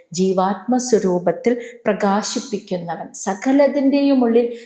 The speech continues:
ജീവാത്മരൂപത്തിലിരുന്ന് അതിനെ പ്രകാശിപ്പിക്കുന്നവനാണ് ഭഗവാൻ. അതാണ് പ്രകാശനഃ എന്ന നാമത്തിനർത്ഥം. ഓജസ് തേജോ ദ്യുതിധരഃ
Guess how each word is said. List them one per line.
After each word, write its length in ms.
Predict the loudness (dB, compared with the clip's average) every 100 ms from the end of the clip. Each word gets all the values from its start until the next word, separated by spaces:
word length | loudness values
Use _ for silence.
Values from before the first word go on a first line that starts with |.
| -4 0
ജീവാത്മരൂപത്തിലിരുന്ന് 1400 | 2 2 0 0 2 4 4 2 0 2 2 2 -2 -2
അതിനെ 200 | -2 -4 -4
പ്രകാശിപ്പിക്കുന്നവനാണ് 1400 | -2 -2 -2 -6 -8 -8 -6 -6 -6 -6 -8 -6 -6 -8 -12 -20 _ -14
ഭഗവാൻ. 480 | -8 -4 -2 -2 -2 -2
അതാണ് 340 | -2 -2 -2 -4 -6 -18 -2
പ്രകാശനഃ 840 | 0 2 0 -2 -2 -4 -2 -4 -2 -4 -4 -6
എന്ന 120 | -4 -4
നാമത്തിനർത്ഥം. 800 | -4 -6 -6 -8 -8 -12 -14 -14 _ _ _ _ _ _ _ _ _ _ _ _ _ _ _ _ _ _ _ -2
ഓജസ് 640 | 2 4 2 0 -2 -2 -2
തേജോ 540 | 0 2 0 -4 -4 -2 -4 -8 _ _ _ _ -6
ദ്യുതിധരഃ 1000 | -2 0 2 0 0 0 0 2 0